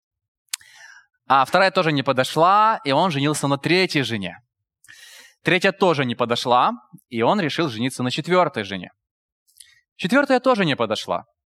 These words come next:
и он женился на пятой. У вас есть время? Потому что это реальная иллюстрация из жизни человека, который будут, может говорить очень долго, потому что этот человек попробовал сколько жён?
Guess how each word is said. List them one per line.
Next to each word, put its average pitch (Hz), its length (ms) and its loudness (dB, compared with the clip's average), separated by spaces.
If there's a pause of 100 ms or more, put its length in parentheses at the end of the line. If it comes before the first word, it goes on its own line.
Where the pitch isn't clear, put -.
(100)
и 120 80 -2
он 170 180 2
женился 143 320 -2
на 135 140 0
пятой. - 360 -2
У - 60 -4
вас 185 200 2
есть 269 160 0
время? 190 300 2 (2000)
Потому 208 380 4
что 220 140 2
это 233 320 4
реальная 208 420 4
иллюстрация 185 640 2
из 170 120 0
жизни 190 260 2
человека, 165 520 2
который 180 380 0
будут, 190 340 -2
может 170 260 2
говорить 160 340 0
очень 170 300 0
долго, 180 300 4
потому 143 320 2
что 147 280 2 (220)
этот 165 380 2
человек 180 640 2 (300)
попробовал 175 680 2
сколько 175 440 0
жён? 208 300 2